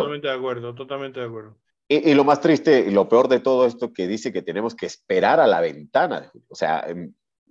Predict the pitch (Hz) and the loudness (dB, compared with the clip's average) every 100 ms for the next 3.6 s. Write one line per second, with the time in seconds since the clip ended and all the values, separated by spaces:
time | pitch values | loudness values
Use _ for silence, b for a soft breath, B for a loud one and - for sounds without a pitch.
0 | 58 62 - 113 117 117 113 - 101 - | -16 -8 -4 -2 0 0 -2 -2 -2 2
1 | 151 127 76 - 82 104 92 90 69 76 | 2 2 -4 -10 -8 -6 -6 -6 -8 -10
2 | 82 82 101 104 85 71 - _ 76 78 | -4 0 0 0 -2 -4 -8 _ -8 -2
3 | 101 101 98 101 98 | 2 4 4 2 2